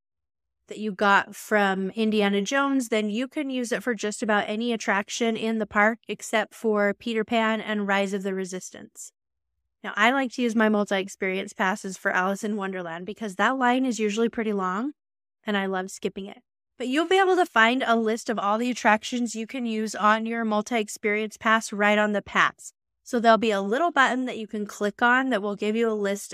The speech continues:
of rides. And the pass is good for all day, so you can use it whenever you feel like. You can use it right then, or you can wait till the end of the night and use it. Don't feel any pressure to use it quickly 'cause it's good for the whole day.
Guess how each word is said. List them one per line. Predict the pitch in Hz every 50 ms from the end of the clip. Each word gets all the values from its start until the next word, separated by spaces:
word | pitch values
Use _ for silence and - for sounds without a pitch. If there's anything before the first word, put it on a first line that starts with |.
| -
of | - 202 190 190
rides. | 190 196 190 185 185 180 170 175 - _ - - - _ _ _ _ _ _ _ _ -
And | 240 233 233 233 226 220
the | 233
pass | 226 - - 247 269 359 - -
is | 453 381 285
good | - 277 277 269 254
for | - - 262 - -
all | 226 220 226 240
day, | 240 208 240 220 226 208 - 180 180 -
so | - - 233
you | 226 214 220 233 262 269 277 285 294 285 226 214 _ _ _ _ -
can | - - 285 269 254
use | 262 311 330 -
it | 339 277 240
whenever | 254 254 254 247 247 254
you | 254 240 240 240
feel | 220 - - 240 233
like. | 196 156 180 185 - -
You | 214
can | 196 - 240 214 208
use | 208 214 214 208 202
it | 226 214 - -
right | - 196 196 214 214 214 226 214
then, | 262 285 311 320 320 320 302 -
or | 233 226
you | 233 247 254
can | 220 - 262 240 226
wait | 226 226 233 240 220 233 - - - - - _ _ _ _ _ _ -
till | - 247
the | 233 262 269
end | 269 269 269
of | 277 262
the | 277
night | 269 277 302 302 220
and | 202 214 196
use | 185 180 180
it. | - 202 180
Don't | - 214 226 214 -
feel | - 269 254 254 254
any | 208 233 240 247 226
pressure | - 247 233 220 - - 240 226
to | 226
use | 226 214 208 208 -
it | 202 196
quickly | - - 233 - 233 226 220
'cause | - 240 214
it's | 214 202 196 -
good | - 214 202 -
for | - 214
the | 196 202
whole | 196 208 196 196
day. | 196 202 185 - -